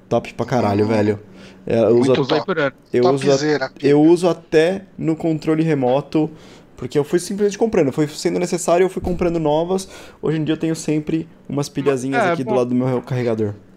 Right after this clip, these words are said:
Speaker 3: Que o problema é que conforme você vai carregando, chega uma hora que a carga começa a durar menos e menos e menos, e
Speaker 1: Ah,
Speaker 3: aí
Speaker 1: mas,
Speaker 3: você
Speaker 1: cara,
Speaker 3: desiste.
Speaker 1: eu tenho essas aqui há pelo menos uns dois anos e meio, três anos e tá de boa.
Speaker 3: É, eu usei, eu usei as minhas pela minha vida do trezentos e sessenta.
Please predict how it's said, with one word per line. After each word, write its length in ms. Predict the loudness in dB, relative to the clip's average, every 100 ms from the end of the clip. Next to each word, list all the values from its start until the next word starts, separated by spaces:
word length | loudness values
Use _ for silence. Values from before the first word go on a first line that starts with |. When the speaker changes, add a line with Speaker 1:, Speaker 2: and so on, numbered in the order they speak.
| -4
Speaker 3:
Que 80 | -4
o 40 |
problema 420 | 0 0 2 2
é 40 | 0
que 80 | -2
conforme 280 | -2 -2 -2
você 40 |
vai 40 | -2
carregando, 460 | -2 0 -4 -4 -12 -14
chega 240 | -6 -4 -2
uma 140 | -2
hora 380 | 0 0 0 -4
que 520 | -4 -2 -2 -4 -4
a 100 | -6
carga 300 | -4 -4 -4
começa 240 | -4 -6 -6
a 40 |
durar 160 | -6 -4
menos 400 | -4 -2 -2 -4
e 40 |
menos 320 | -4 -4 -4
e 20 | -4
menos, 340 | -6 -6 -6
e 20 | -2
Speaker 1:
Ah, 160 | 2
Speaker 3:
aí 60 | 2
Speaker 1:
mas, 160 | 0
Speaker 3:
você 60 | -2
Speaker 1:
cara, 180 | 0 2
Speaker 3:
desiste. 120 | 2 0
Speaker 1:
eu 0 |
tenho 180 | -2 -2
essas 200 | -4 -8
aqui 160 | -6
há 40 | -2
pelo 340 | -2 0 -2
menos 480 | -2 -4 -2 -4 -4
uns 180 | -6 -4
dois 300 | -2 0 -2
anos 240 | -2 -2
e 40 |
meio, 320 | -2 0 0 -2
três 360 | -2 -2 -2
anos 340 | -2 -2 -2 -4
e 60 |
tá 160 | -4 -6
de 140 | -6
boa. 260 | -8 -8 -10 -2
Speaker 3:
É, 60 | 2
eu 60 |
usei, 420 | 2 2 -2 -2 -8 -20 -20 _
eu 80 | -2
usei 220 | 2 2
as 100 | 2
minhas 260 | 0 -2 -4
pela 280 | -2 0 0
minha 320 | -2 -2 -2
vida 240 | -2 -4
do 80 | -4
trezentos 320 | -6 -4 -6
e 20 | -6
sessenta. 320 | -8 -8